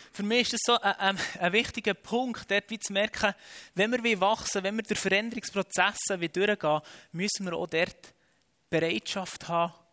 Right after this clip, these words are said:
oder reinzustehen. Bereitschaft zu haben, etwas zu verändern. Und wenn ich so daran denke, Jesus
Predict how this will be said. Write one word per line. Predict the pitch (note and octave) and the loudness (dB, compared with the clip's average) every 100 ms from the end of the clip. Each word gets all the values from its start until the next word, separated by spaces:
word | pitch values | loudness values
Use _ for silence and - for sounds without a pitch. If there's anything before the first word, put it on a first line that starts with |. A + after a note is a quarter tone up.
| _ | _
oder | - D#3 | -8 -4
reinzustehen. | D#3+ E3 F#3+ F3+ - F#3 D3 - - - - - | -4 -4 -6 -6 -6 -6 -6 -8 -16 -20 -12 2
Bereitschaft | D#3+ F#3+ G#3+ A3 - | 4 4 0 -4 -6
zu | - | -4
haben, | F#3+ F#3+ G3+ - - _ _ | 2 2 2 -8 -20 _ _
etwas | - G3 - F#3+ | 0 0 0 -2
zu | - | -2
verändern. | E3+ E3 G3+ G#3 F#3+ B2+ - - - - | 0 -2 -2 -6 -6 -6 -10 -20 -18 -14
Und | D#3 | 0
wenn | F3+ | 2
ich | G#3+ - | 4 4
so | A3+ A#3 - - - _ _ _ | 4 4 -4 -20 -20 _ _ _
daran | G3+ G3+ | 2 4
denke, | G3+ A#3 A#3+ A3 | 2 2 0 0
Jesus | F#3+ F#3 A3+ A#3+ | 2 4 2 2